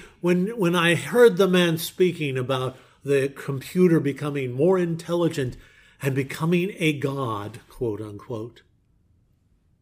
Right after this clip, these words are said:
he showed his foolishness. I have no idea where computers are going to go, and probably going long after I'm gone and with the Lord. I have no idea. But I know that God is God,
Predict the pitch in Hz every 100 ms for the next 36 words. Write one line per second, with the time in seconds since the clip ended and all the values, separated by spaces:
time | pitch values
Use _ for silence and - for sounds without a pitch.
0 | _ _ _ _ _ _ 143 - 143 143
1 | 147 - 120 98 - 117 131 - - _
2 | _ _ _ _ _ _ _ _ _ _
3 | _ _ - 202 170 156 156 147 127 117
4 | 117 - 127 147 131 123 131 131 127 123
5 | 120 107 104 - _ _ _ _ _ -
6 | 151 135 165 160 156 151 151 151 147 147
7 | 147 143 143 - 147 135 139 135 135 113
8 | 95 120 110 117 - 113 110 107 98 _
9 | - - - _ _ - 156 139 127 135
10 | 135 131 127 135 113 - _ - - _
11 | _ _ _ _ _ _ _ _ _ -
12 | 160 160 165 185 151 135 156 131 104 131
13 | 147 113